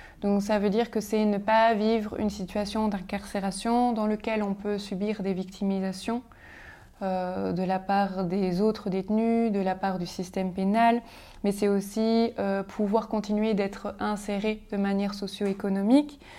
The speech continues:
de pouvoir continuer à avoir un lien avec ses proches, alors que, euh, être en détention, ça demande aussi, euh, et ça va précariser l'ensemble de la famille. Par exemple,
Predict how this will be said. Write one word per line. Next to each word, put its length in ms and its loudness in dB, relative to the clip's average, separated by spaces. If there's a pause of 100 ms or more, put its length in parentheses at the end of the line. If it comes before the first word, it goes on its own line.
(240)
de 40 -2
pouvoir 460 4
continuer 380 2
à 80 4
avoir 300 0
un 140 0
lien 420 0 (200)
avec 340 0
ses 160 -4
proches, 480 -2 (440)
alors 500 4
que, 480 6
euh, 260 0
être 300 2
en 80 2
détention, 880 2
ça 180 -2
demande 460 4
aussi, 480 0 (520)
euh, 300 2
et 60 2
ça 180 4
va 140 4
précariser 1000 2
l'ensemble 600 0
de 80 0
la 140 -2
famille. 520 2
Par 140 -2
exemple, 360 -2